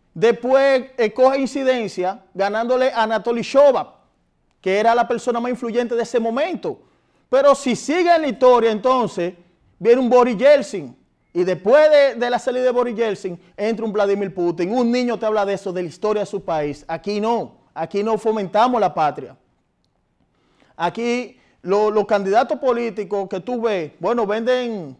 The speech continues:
enarbolan su bandera, eh, de, de su, de sus partidos políticos, pero nadie saca una banderita dominicana.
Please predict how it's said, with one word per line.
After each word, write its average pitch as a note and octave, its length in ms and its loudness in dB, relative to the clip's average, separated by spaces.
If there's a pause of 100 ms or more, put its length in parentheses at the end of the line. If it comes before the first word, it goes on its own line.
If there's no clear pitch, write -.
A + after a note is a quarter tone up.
enarbolan A3 640 0
su A3 160 -6
bandera, G#3 720 -2 (720)
eh, G3 340 -4
de, F#3+ 220 -4
de F#3 180 -4
su, F3+ 340 -2
de F#3 160 -2
sus F#3 320 -4
partidos G#3 560 -2
políticos, F3 640 -4
pero A#3+ 220 -4
nadie C4 240 -8
saca B3+ 240 -10
una B3 160 -12
banderita A3+ 600 -10
dominicana. F#3 800 -10